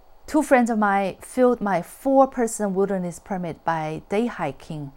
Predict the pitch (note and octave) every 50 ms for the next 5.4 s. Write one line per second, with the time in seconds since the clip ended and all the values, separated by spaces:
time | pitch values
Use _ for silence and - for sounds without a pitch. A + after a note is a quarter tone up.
0 | - - - - - D3+ - - - - D3+ D#3 D#3+ - - F3 F3 E3+ E3+ E3+
1 | E3 - - A3 G#3 G3+ F#3+ F3 - G3 E3+ D#3 D#3 D3 C#3 - - D#3 D3 D3+
2 | - C#3+ - - - - - _ _ _ _ - - - - - - _ - F#3+
3 | G3+ G#3 A3 G#3 A#3+ - - A3+ G#3+ G#3 - - A3+ G3 F#3+ - - G3 F3+ F3
4 | E3 - - - - F#3+ F3 - - G3 F3 D#3+ D3+ - - - F3+ E3+ - -
5 | A#3+ B3 C4 C4 C4 C4 C4 B3